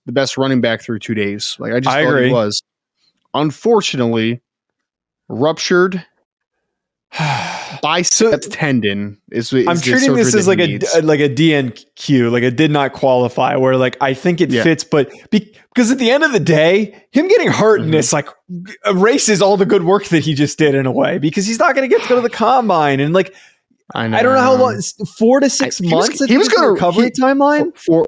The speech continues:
Speaker 1: four to six months is the timeline. Yeah, he should be re-,
Speaker 2: Ugh.
Speaker 1: he said, it says that he should be ready for the twenty twenty-four season, though, with that timeline,
Speaker 2: But training
Speaker 1: timetable
Speaker 2: camp?
Speaker 1: and, well, not for, not training camp. No, no, probably not.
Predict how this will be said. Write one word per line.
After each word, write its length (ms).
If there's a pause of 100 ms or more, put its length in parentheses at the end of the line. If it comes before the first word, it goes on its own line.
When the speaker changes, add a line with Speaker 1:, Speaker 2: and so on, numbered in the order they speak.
(120)
Speaker 1:
four 260
to 80
six 320
months 320
is 120
the 100
timeline. 580
Yeah, 120
he 80
should 180
be 100
re-, 160 (240)
Speaker 2:
Ugh. 380
Speaker 1:
he 40
said, 280
it 140
says 260
that 100
he 80
should 320
be 140
ready 320
for 100
the 120
twenty 280
twenty-four 460
season, 420
though, 240
with 200
that 180
timeline, 340
Speaker 2:
But 160
training 400
Speaker 1:
timetable 160
Speaker 2:
camp? 200
Speaker 1:
and, 200 (680)
well, 140
not 120
for, 80
not 200
training 280
camp. 280
No, 540
no, 220
probably 260
not. 320